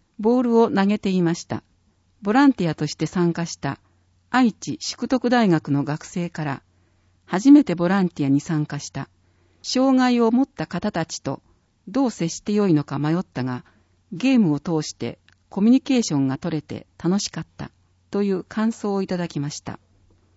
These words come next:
ボッチャとは、ヨーロッパで生まれた重度脳性麻痺者、もしくは同程度の四肢重度機能障害者のために考案されたスポーツです。パラリンピッ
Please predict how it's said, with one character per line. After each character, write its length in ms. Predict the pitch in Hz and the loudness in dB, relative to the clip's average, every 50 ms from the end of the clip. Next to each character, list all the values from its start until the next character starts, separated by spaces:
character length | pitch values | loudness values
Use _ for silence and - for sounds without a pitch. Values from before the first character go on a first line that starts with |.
| _ _ _ _ - - _ _ _ _ _ | _ _ _ _ -20 -20 _ _ _ _ _
ボ 120 | - 220 233 | -4 -2 -2
ッ 60 | - _ - | -2 _ -6
チ 100 | - 147 | -6 -6
ャ 40 | |
と 140 | 139 - 139 | -6 -6 -6
は、 220 | 127 113 113 - - _ _ _ _ _ _ _ _ _ _ | -6 -8 -8 -10 -14 _ _ _ _ _ _ _ _ _ _
ヨ 220 | - 202 240 262 254 | -4 -2 0 2 2
ー 20 | |
ロ 100 | 262 269 | 2 0
ッ 20 | 262 | -2
パ 220 | - _ - 156 | -2 _ -4 -2
で 80 | 151 147 | 0 0
生 60 | 143 | 2
ま 140 | 143 143 139 | 2 0 0
れ 100 | 139 - | -4 -6
た 260 | - 123 110 - - _ _ _ _ _ - | -8 -10 -10 -10 -12 _ _ _ _ _ -14
重 320 | 190 175 - 247 277 254 180 | -12 -6 -2 0 0 2 2
度 240 | - 139 - - - | 2 0 0 0 0
脳 220 | 190 226 247 262 | 0 2 2 2
性 240 | 262 - - 240 240 | 0 0 0 2 2
麻 140 | 226 220 214 | 4 2 2
痺 140 | 220 202 208 | 0 -2 -4
者、 260 | - - - - - _ _ _ _ - | -6 -6 -6 -6 -8 _ _ _ _ -2
も 140 | 226 254 294 | 0 0 0
し 120 | - - | 0 -4
く 160 | - - 147 | -8 -6 -4
は 220 | 147 139 123 - - _ _ _ _ - | -2 -2 -2 -4 -6 _ _ _ _ -6
同 180 | 185 233 254 269 | -2 0 0 0
程 360 | 277 - - 254 233 196 170 | 0 0 0 0 0 0 0
度 100 | 160 151 | 0 0
の 240 | 139 135 131 - - _ _ _ - | 0 0 -2 -4 -8 _ _ _ -20
四 200 | - - 269 - | -8 -6 -6 -6
肢 200 | - - 143 143 | -4 -6 -8 -8
重 260 | - 220 226 240 226 | -4 -4 -2 -2 0
度 160 | 254 254 247 | 0 -2 -2
機 140 | - - 240 | 0 2 2
能 160 | 233 233 233 | 4 4 2
障 260 | 226 - - 226 226 214 | 0 -2 -2 0 0 0
害 180 | 226 220 202 190 | 0 -2 -2 -2
者 160 | - 180 151 | -2 -2 -2
の 100 | 147 147 | -2 -4
た 160 | - 170 151 | -4 -4 -2
め 120 | 156 147 | -2 0
に 220 | 135 135 131 - - _ _ | 0 0 -2 -4 -6 _ _
考 260 | - - 190 190 190 | -8 -6 -4 -2 -2
案 120 | 185 185 185 | -2 -2 -4
さ 120 | - 190 | -4 -6
れ 100 | 170 143 | -6 -6
た 140 | - - 135 | -6 -8 -10
ス 140 | - - - | -10 -12 -8
ポ 160 | - 175 160 | -6 -6 -6
ー 40 | - | -6
ツ 120 | - - | -6 -10
で 100 | - 131 | -12 -12
す。 240 | 143 - - - _ _ _ _ _ _ _ _ _ _ _ | -12 -14 -16 -20 _ _ _ _ _ _ _ _ _ _ _
パ 140 | - 214 220 | -4 -2 0
ラ 100 | 247 254 | 2 4
リ 140 | 262 269 269 | 6 6 6
ン 100 | 269 269 | 6 6
ピ 120 | - 247 | 2 -4
ッ 60 | 240 | -8